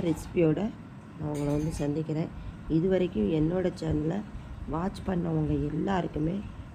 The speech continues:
ரொம்ப, ரொம்ப, ரொம்ப தேங்க்யூ சொல்லிக்கிறேன். எனக்கு வந்து நான் கொஞ்ச நாளா வீடியோ போடாம விட்டதுல எனக்கு ரொம்பவே ஹவர்ஸ் எல்லாம் இறங்கிருச்சு. கொஞ்சம்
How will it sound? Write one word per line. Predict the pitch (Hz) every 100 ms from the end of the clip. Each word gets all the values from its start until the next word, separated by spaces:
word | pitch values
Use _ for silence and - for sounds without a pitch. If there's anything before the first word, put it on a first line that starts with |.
| - 151
ரொம்ப, | 165 175 175
ரொம்ப, | 160 156
ரொம்ப | 151 196 -
தேங்க்யூ | 151 151 151 160
சொல்லிக்கிறேன். | 151 147 - 147 156 - - - - - 151
எனக்கு | 160 156 156
வந்து | 151 190 220 - - - - - - -
நான் | 160 151 147
கொஞ்ச | 156 160 160
நாளா | 180 196 170 156 151 - - - - - - - - - - - - - 156
வீடியோ | 185 196 190
போடாம | 170 175 180 180 160
விட்டதுல | 156 160 156 160 220 - - - -
எனக்கு | 151 147 147
ரொம்பவே | 147 156 160 170 165 - - 139
ஹவர்ஸ் | 143 151 -
எல்லாம் | 147 156 151
இறங்கிருச்சு. | 147 156 156 156 - - - - - - -
கொஞ்சம் | 151 151 143